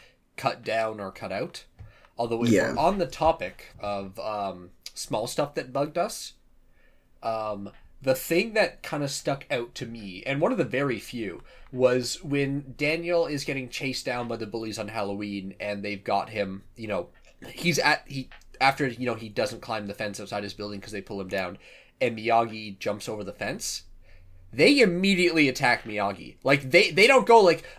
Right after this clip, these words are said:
Speaker 1: "Oh, who's this old man? May-, now that there's a witness, maybe we should leave Daniel alone." They also, again, that would be one reasonable thing to do.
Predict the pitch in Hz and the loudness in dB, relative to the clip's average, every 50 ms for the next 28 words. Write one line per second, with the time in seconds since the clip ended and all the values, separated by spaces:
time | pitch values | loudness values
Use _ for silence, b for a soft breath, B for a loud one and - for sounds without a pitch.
0 | b _ 196 220 202 170 156 175 208 196 - 190 170 - 170 175 165 160 139 127 | b _ 6 6 8 6 4 2 2 4 4 4 4 6 6 6 6 6 6 4
1 | 139 156 160 143 131 120 120 131 139 123 135 127 127 147 151 151 - 147 143 135 | 2 4 4 4 4 2 0 -2 -2 0 2 4 4 4 2 0 -2 -2 -2 0
2 | 139 127 131 156 - - 110 110 - 110 104 104 101 101 113 123 - 147 135 143 | 0 0 0 -2 -4 -4 -8 -8 -6 -8 -8 -8 -6 -6 -6 -4 -4 -4 -2 -4
3 | 160 160 143 156 156 165 175 180 175 185 180 190 226 247 156 101 90 b b b | -4 -2 0 0 0 0 0 0 0 2 2 2 2 2 0 -2 -4 b b b
4 | b b b b b _ - _ - _ _ - - - - - 160 160 156 - | b b b b b _ -20 _ -20 _ _ -20 -20 -12 2 4 4 4 4 2
5 | - 165 214 269 269 - - 180 143 127 120 123 131 - _ - - _ - 175 | 4 8 8 8 8 8 4 6 6 6 4 2 -2 -6 _ -20 -14 _ 4 6
6 | 175 196 139 98 - - - 131 165 220 302 262 254 262 254 247 208 190 190 208 | 6 6 2 2 -2 -12 -8 2 6 6 6 6 6 2 2 0 0 4 4 4
7 | 208 170 135 117 113 110 117 104 101 95 - 101 95 95 95 90 87 78 | 4 4 -2 -4 -4 -4 -4 -4 -4 -2 -4 -6 -6 -6 -8 -8 -8 -12